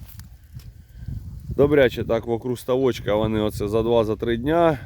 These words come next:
Все чуть-чуть підчистили нам. Аж, аж надо, на, аж видно. А на ставочку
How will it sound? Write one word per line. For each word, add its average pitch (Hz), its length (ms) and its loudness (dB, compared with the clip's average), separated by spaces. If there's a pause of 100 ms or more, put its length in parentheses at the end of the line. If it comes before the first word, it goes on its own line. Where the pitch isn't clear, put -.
Все - 240 -2
чуть-чуть 107 440 -10
підчистили 127 640 -2
нам. 113 280 -2 (720)
Аж, - 440 -4
аж - 180 -10
надо, 110 640 0
на, 107 360 -4
аж 127 220 -2
видно. 98 480 -4
А 139 100 -4
на 156 140 -4
ставочку 147 640 -2